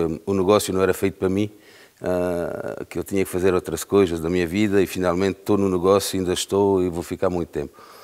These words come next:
Entrei numas empresas, umas empresas dedicadas ao negócio, importação e exportação, não sei porquê, não fiz muita escola, mas falo cinco línguas. Ah,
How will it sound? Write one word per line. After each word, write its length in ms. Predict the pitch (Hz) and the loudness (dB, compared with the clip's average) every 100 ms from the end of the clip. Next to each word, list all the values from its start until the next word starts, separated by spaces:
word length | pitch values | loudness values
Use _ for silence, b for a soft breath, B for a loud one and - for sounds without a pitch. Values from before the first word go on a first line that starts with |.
| B B B B - | B B B B -2
Entrei 320 | 107 123 127 | 2 6 8
numas 280 | 123 123 110 | 8 6 4
empresas, 680 | 113 135 160 156 120 104 | 2 6 8 8 4 0
umas 320 | 95 95 95 87 | 0 0 0 -2
empresas 420 | 87 101 95 90 | 0 0 0 -2
dedicadas 380 | 87 82 95 92 | -2 2 2 2
ao 40 | |
negócio, 440 | 90 98 113 - | 2 6 4 4
importação 500 | 85 98 - 95 98 | -4 -4 -2 -4 -2
e 20 | 92 | -4
exportação, 720 | - 95 95 92 110 113 110 | -2 -4 -4 -4 -2 -4 -4
não 100 | 104 | -4
sei 160 | 92 98 | -2 -2
porquê, 380 | 101 92 127 120 | -4 -2 0 0
não 80 | |
fiz 160 | 90 92 | -2 -6
muita 180 | 85 78 | -6 -8
escola, 340 | - 104 101 | -2 2 2
mas 200 | 90 85 | 0 -4
falo 180 | - 92 | 0 0
cinco 320 | - 98 104 | 0 -4 0
línguas. 320 | 117 107 110 - B B B B | 0 0 -6 -16 B B B B
Ah, 720 | - 85 82 73 82 80 - | -6 -2 -2 -2 -2 -4 -6